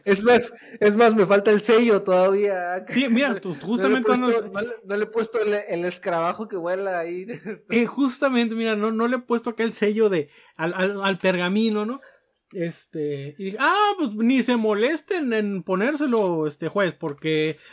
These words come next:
Speaker 2: de una vez, ¿a, a dónde firmo para de-, a divorciarme de este hijo de la gran puta?" Entonces
Speaker 1: Porque chingó a su madre, señor juez. <laughs>
Speaker 2: Porque miren, si no, alguien
Speaker 1: Valió
Speaker 2: pudo
Speaker 1: verga,
Speaker 2: haber
Speaker 1: don juez.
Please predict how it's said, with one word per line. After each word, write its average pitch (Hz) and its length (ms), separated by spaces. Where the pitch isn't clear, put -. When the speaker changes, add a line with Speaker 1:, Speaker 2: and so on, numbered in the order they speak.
Speaker 2:
de 185 140
una 269 100
vez, 285 380
¿a, 214 260
a 220 40
dónde 277 320
firmo 277 380
para 196 360
de-, 170 320
a 170 140
divorciarme 170 520
de 247 40
este - 280
hijo 233 260
de 202 80
la 175 80
gran 202 280
puta?" 165 400
Entonces 208 500
Speaker 1:
Porque 214 260
chingó 190 300
a 196 60
su 233 180
madre, 226 300
señor 214 360
juez. - 400
<laughs> 247 120
Speaker 2:
Porque 220 200
miren, 285 600
si 277 160
no, 294 220
alguien 370 320
Speaker 1:
Valió 220 140
Speaker 2:
pudo 339 100
Speaker 1:
verga, 240 340
Speaker 2:
haber 226 160
Speaker 1:
don 254 80
juez. 349 180